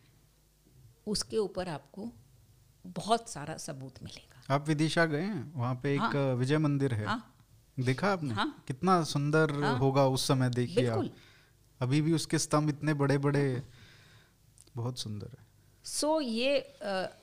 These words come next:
Speaker 1: हर
Speaker 2: और
Speaker 1: जगह
Speaker 2: कोने में जैसे वो छोटी सी ईदगाह
Speaker 1: हाँ।
Speaker 2: बनी हुई है।
Speaker 1: अ, अ, जो भी मंदिर टूटा है औ-,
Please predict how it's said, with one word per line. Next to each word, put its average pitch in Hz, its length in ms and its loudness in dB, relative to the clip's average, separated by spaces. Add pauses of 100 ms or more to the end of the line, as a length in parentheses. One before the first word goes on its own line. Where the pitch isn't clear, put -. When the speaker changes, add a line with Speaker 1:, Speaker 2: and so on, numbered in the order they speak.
(200)
Speaker 1:
हर - 340 6
Speaker 2:
और 349 80 -6
Speaker 1:
जगह 233 260 6
Speaker 2:
कोने 180 260 10
में 165 200 6
जैसे 151 200 4
वो 147 240 4
छोटी 143 320 4
सी 139 280 4
ईदगाह 131 280 -2
Speaker 1:
हाँ। 131 360 0
Speaker 2:
बनी 117 200 0
हुई 107 180 -2
है। 113 140 -12 (1000)
Speaker 1:
अ, - 260 -4
अ, - 20 2 (680)
जो 285 200 4
भी 294 140 4
मंदिर 220 500 -2
टूटा 160 220 -6
है 147 380 -10 (480)
औ-, - 100 -4